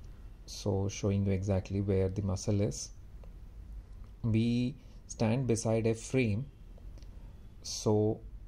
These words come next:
it could be a door frame, it could be, uh, like the one I'm standing here beside a Smith machine. And once you're beside the frame, you hold the lower side with your arm, which is just beside the frame,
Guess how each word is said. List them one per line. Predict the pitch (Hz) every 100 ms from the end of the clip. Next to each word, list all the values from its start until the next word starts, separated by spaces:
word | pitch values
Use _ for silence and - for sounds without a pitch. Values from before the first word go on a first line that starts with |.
| - -
it | 95
could | - 101
be | 107
a |
door | 104 104
frame, | 107 - 113 117 -
it | 107 -
could | 101 95
be, | 104 104 104 104 - - -
uh, | 101 98 98 104
like | - 95 101
the |
one | 98 98
I'm | 98 92
standing | - 101 98 98
here | 95 95
beside | - 95 101 95
a | 92
Smith | - 104 -
machine. | 104 - 101 113 143 - - - - - -
And | 107 101 104 101 - - -
once | 107 113 -
you're | 107
beside | 104 113 113 110
the |
frame, | 107 - 120 101 131 - -
you | 107 101
hold | - - 123 123
the | 120 107
lower | 104 110
side | 107 101 95 117 - - - - - - - - - - - - -
with | 123 110
your | 110 110 110
arm, | 107 104 110
which | 101
is | 107 101
just | 110 -
beside | 107 107 104 101
the | 101
frame, | 98 107 101 98